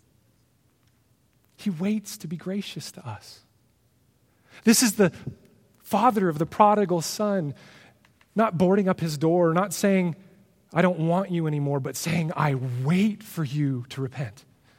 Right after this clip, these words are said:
I wait for you to see the illusion of the pig slop that you're laying in, the illusion of riches, the illusion of having the prodigal life, and I am waiting for you to come back.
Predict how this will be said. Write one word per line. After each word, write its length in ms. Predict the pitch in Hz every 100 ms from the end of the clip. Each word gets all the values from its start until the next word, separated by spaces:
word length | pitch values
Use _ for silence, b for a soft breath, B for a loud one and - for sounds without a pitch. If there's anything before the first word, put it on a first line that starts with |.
| B B B -
I 80 |
wait 280 | 180 208 240
for 100 | 214
you 120 | 202
to 80 | 185
see 220 | - 240
the 100 | 220
illusion 420 | 202 185 226 196 185
of 60 |
the 80 | 160
pig 200 | - 202
slop 300 | - 220 190
that 100 | 196
you're 140 | 175
laying 360 | 165 180 208 220
in, 100 | 180
the 80 | 170
illusion 360 | 170 214 196
of 160 | 180 147
riches, 360 | 202 - 214 165
the 80 |
illusion 400 | 180 175 208 196
of 100 | 185 B B -
having 360 | 196 196 220
the 60 | 202
prodigal 420 | - 208 190 170
life, 260 | 196 202 - B B
and 160 | 170
I 360 | 165 185 214 196 B B -
am 380 | 139 131 139 135
waiting 580 | 185 185 170 151 143 131 _ _ _ _ _ _ _ _
for 120 | - 143
you 120 | 135
to 60 |
come 180 | 127 123
back. 240 | 104 90